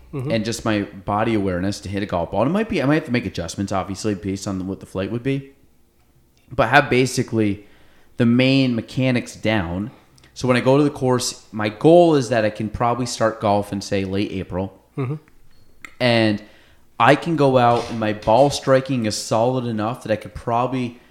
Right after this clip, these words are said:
Speaker 2: hack my way around in the first ho-, first set to break ninety.
Speaker 1: Mm-hmm.
Speaker 2: Knowing that, okay, let me just kind of go to the range once or twice a week, work on my ball flight, work on my chipping a little bit when I'm playing,
Speaker 1: Mm-hmm.
Speaker 2: and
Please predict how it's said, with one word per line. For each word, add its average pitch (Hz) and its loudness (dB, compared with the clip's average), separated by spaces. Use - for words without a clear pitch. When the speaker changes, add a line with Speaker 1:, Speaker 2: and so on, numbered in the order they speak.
Speaker 2:
hack - 0
my 120 0
way 113 0
around 107 2
in 110 0
the 101 -2
first - -6
ho-, - -6
first 123 -2
set 117 -2
to - -14
break 104 -2
ninety. 82 -10
Speaker 1:
Mm-hmm. 143 -2
Speaker 2:
Knowing 120 2
that, - -2
okay, 104 0
let 120 -6
me 127 -2
just 135 -6
kind 131 0
of 110 0
go 123 2
to 120 -4
the 120 -4
range 113 -2
once 107 -4
or - -14
twice 110 -4
a 107 -14
week, 131 -8
work 120 -4
on 113 -2
my 104 2
ball 117 2
flight, 123 0
work 104 -8
on 104 -4
my 98 -2
chipping 127 -4
a 120 -2
little 117 -2
bit 113 0
when 104 -6
I'm 95 -6
playing, 117 -8
Speaker 1:
Mm-hmm. 143 -4
Speaker 2:
and 113 -2